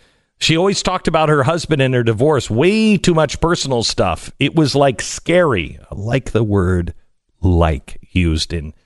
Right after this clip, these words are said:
more sentences next time, Natalie. Another student noticed that McGorty refused to stand for the Pledge of Allegiance. Uh-oh.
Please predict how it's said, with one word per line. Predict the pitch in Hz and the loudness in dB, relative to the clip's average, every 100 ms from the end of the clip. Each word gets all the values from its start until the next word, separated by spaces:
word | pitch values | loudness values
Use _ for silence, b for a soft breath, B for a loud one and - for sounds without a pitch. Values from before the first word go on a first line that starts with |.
| _ _ | _ _
more | 98 95 95 | -4 -2 -2
sentences | - 82 - 76 78 - | -4 -6 -6 -12 -10 -10
next | 71 - - | -14 -14 -8
time, | 62 64 | -6 -6
Natalie. | 64 64 53 57 B B B B B | -12 -14 -14 -14 B B B B B
Another | 120 175 175 | 0 0 0
student | - 156 151 139 | 0 0 0 0
noticed | 147 151 139 - | 0 2 -2 -2
that | 135 | -2
McGorty | 135 123 131 160 156 | -2 0 2 2 0
refused | 117 113 143 147 - | -2 0 0 0 0
to | |
stand | 117 147 135 131 | -2 0 0 0
for | 123 | -2
the | 120 | -2
Pledge | - 139 131 | 2 2 2
of | 110 | 0
Allegiance. | 117 156 226 127 85 - - - _ _ _ _ _ _ - - - - - _ - | 2 2 2 0 -4 -8 -12 -14 _ _ _ _ _ _ -2 -2 -6 -16 -20 _ -4
Uh-oh. | 110 - - 71 62 69 | -2 -2 -8 -18 -18 -20